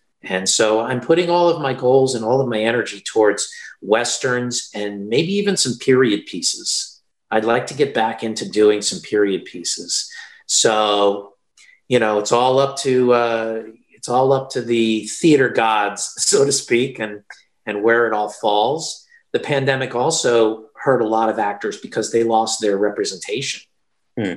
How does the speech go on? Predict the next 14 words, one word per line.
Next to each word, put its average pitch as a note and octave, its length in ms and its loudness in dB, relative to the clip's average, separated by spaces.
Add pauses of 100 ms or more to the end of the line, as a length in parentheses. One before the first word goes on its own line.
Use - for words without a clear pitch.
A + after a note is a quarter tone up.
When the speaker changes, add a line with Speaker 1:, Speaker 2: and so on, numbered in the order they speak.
(100)
Speaker 1:
their G2+ 200 4
agencies. A2+ 840 -2
These, A2 200 2
some B2+ 180 2
of C3 60 2
the B2 120 4
agents-, B2 560 0 (180)
agencies, B2 580 0
the G2 60 -8
smaller A#2 380 0
ones, F#2+ 220 -8
had G#2+ 180 -2
to G#2 60 -10
close. B2+ 680 0